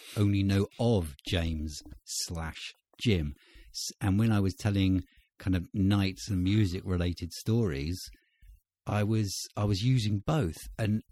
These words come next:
everybody was getting very confused. And there were people, like, going, "Oh, so, so this Knights band, it has, it has two singers. It has James and Jim." And I'm li-, I'm saying, "No, no, no, they're, they're the same, they're the same person." They're going,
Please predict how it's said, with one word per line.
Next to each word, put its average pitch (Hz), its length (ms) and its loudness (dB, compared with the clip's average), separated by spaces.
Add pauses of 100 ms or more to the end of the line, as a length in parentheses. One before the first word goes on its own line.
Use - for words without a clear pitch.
(100)
everybody 117 420 2
was 110 100 4
getting 107 220 -2
very 107 160 0
confused. 110 460 0
And 101 40 2
there 104 60 4
were 101 60 0
people, 120 180 0
like, 113 120 0
going, 110 120 -2
"Oh, 123 160 0
so, 127 260 4 (320)
so - 160 -2
this 131 220 2
Knights 139 340 4
band, 87 340 -2
it 98 120 -4
has, 104 280 0 (240)
it 98 100 -6
has 98 200 -2
two 110 160 -6
singers. 95 400 -2
It 92 60 -12
has 95 180 -2
James 104 540 0
and 101 360 0
Jim." 107 400 0 (380)
And 92 160 0
I'm 98 140 2
li-, 101 140 0
I'm 98 160 0
saying, 98 340 -2 (160)
"No, 120 140 2
no, 117 120 4
no, 123 160 4
they're, 113 360 2 (120)
they're 113 220 -2
the 107 100 -2
same, 113 360 -2 (120)
they're 107 220 0
the 110 80 -2
same 113 400 0
person." 131 480 -2 (240)
They're 113 100 -4
going, 117 220 0